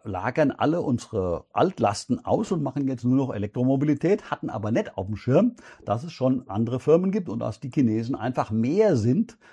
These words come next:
wenn sie was Neues entwickeln. Und dann haben sie ein Problem gehabt, jetzt nebenbei. Volkswagen ist im Preis explodiert, also von Golf zahlen sie sechzig, siebzigtausend Euro, wenn er fertig ist.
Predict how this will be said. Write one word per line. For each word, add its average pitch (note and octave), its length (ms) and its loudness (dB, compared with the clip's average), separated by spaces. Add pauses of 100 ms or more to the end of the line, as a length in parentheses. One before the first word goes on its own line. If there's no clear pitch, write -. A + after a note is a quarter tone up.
(120)
wenn B2+ 180 -2
sie C3 100 -2
was B2+ 220 0
Neues G#2+ 320 -4
entwickeln. C#3+ 480 2 (840)
Und B2 200 0
dann G#2 240 -2
haben F3+ 180 2
sie F#3+ 80 -4
ein G3+ 160 -2
Problem G2 460 -2
gehabt, D#3 440 0
jetzt - 360 -2
nebenbei. C3+ 720 0 (400)
Volkswagen C3+ 580 2
ist - 220 -6
im A2 200 -6
Preis G#2 540 -6
explodiert, B2+ 720 2
also G#2+ 300 0
von G2+ 180 -6
Golf A2+ 320 0
zahlen A2 340 0
sie G2 140 -8
sechzig, A2 460 -6
siebzigtausend A#2 640 0
Euro, C3+ 260 4
wenn C#3 140 4
er C#3 80 4
fertig G#2+ 320 -2
ist. - 300 -2